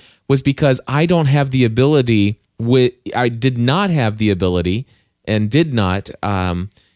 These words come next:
is, is the operative term there, have the ability to have an application that I would use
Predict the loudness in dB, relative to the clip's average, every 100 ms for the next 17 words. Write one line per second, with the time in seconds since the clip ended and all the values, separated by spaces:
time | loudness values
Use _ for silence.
0 | _ 0 0 0 -2 0 0 0 -2 -2
1 | -2 0 2 0 -4 _ _ -2 0 0
2 | 2 2 2 2 0 -2 0 2 2 0
3 | -2 -8 -2 0 0 0 0 -2 0 0
4 | 0 0 0 0 0 -2 0 2 2 2
5 | -2